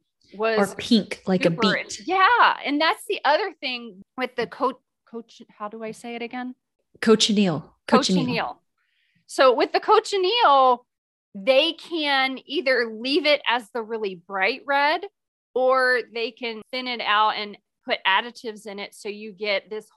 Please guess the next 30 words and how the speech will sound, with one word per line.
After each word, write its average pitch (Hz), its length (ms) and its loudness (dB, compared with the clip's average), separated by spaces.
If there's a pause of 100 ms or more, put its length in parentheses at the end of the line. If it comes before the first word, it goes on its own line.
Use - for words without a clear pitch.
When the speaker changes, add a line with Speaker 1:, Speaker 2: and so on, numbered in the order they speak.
Speaker 1:
whole 240 260 -6
entire 196 600 -10
spectrum, 196 1080 -10 (340)
anywhere 214 440 -2
from 190 360 -8 (160)
pink 214 400 -12 (100)
into 202 560 -10
that 190 340 -2
burgundy 190 1000 -6 (180)
color. - 460 -2
And 175 160 -12
so 185 440 2
Speaker 2:
Yes. - 100 -12 (200)
Speaker 1:
it 214 160 8
allowed 214 680 6
them 208 440 2 (140)
a 196 420 -4
l-, 185 300 -10 (100)
larger 220 480 4
range 196 800 -2
of 185 240 0
colors 202 800 0 (120)
in 196 420 -4
that 180 280 0
hue 214 480 -8
that 180 200 -6
they - 160 -8
could - 140 -12
actually 170 560 -12
do. 170 500 -12